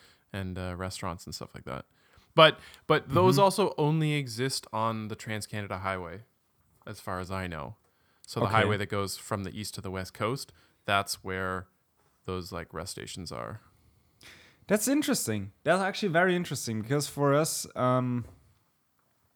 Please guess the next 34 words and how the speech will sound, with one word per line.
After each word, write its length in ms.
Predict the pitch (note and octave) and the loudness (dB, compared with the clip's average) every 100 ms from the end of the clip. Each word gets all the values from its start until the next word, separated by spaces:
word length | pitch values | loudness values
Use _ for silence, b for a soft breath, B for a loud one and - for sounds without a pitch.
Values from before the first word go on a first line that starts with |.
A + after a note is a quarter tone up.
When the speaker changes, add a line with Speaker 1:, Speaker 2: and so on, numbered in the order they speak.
| _ _ _ _ _ - - | _ _ _ _ _ -20 -2
Speaker 2:
we, 460 | A#2+ A#2+ A#2+ A#2 - b b b b b b b b _ _ _ _ _ _ - | 2 4 4 2 0 b b b b b b b b _ _ _ _ _ _ -2
so, 300 | - F#3+ - | 4 4 4
I 60 | E3 | 0
mean, 220 | F#3 G3 | 2 0
you 100 | D#3+ | 0
know, 260 | E3 A#2+ A2+ | 2 2 0
the, 160 | G2 D3 - | -2 -4 -4
the 100 | - | 0
Germans 440 | F3 D3+ E3+ E3 C#3 | 4 6 6 6 2
obviously 360 | B2 C3 C3 C3 | 6 6 6 0
pride 280 | - B2 A#2+ | 2 2 2
themselves 640 | A#2+ G#2 B2 A#2 - - - | 0 2 4 4 2 -10 -6
on 200 | A#2+ A2+ | -2 0
their 360 | A2 A2 G#2 - | 2 0 -2 -4
precious 360 | B2+ A#2 A#2 - | -2 0 -2 2
Autobahn. 600 | G2 G#2 G#2+ A2+ A2 A2 | 4 6 6 6 6 6
I 100 | - | 2
mean, 200 | G#2+ G#2+ | 0 0
just 280 | A2 G#2+ - | 0 -2 -2
not 280 | A2+ G#2+ G#2+ | 2 2 2
giving 220 | A#2+ G#2+ | 0 0
a 80 | G#2 | -2
fuck 320 | - - A#2+ | -2 -2 0
about 300 | A2 G#2 G2 | 0 -2 -2
climate 320 | - G#2+ G#2+ | 0 2 2
change 280 | G#2 A2 G2+ | 0 0 0
and 180 | G#2+ G2+ - | -2 -4 -6
speed 300 | - B2+ A2 | -6 0 4
Speaker 1:
<laughs> 20 | |
Speaker 2:
limits. 360 | G#2+ G#2+ G#2+ - D3+ B B B - | 4 4 0 -4 -12 B B B -2
Um, 580 | A2 G#2+ G#2 G2+ G2 E2+ - | 4 4 4 2 -2 -6 -2
and, 300 | A2 C3 A#2 | 4 4 4
you 80 | A#2+ | 4
know, 240 | A2 G#2+ | 4 4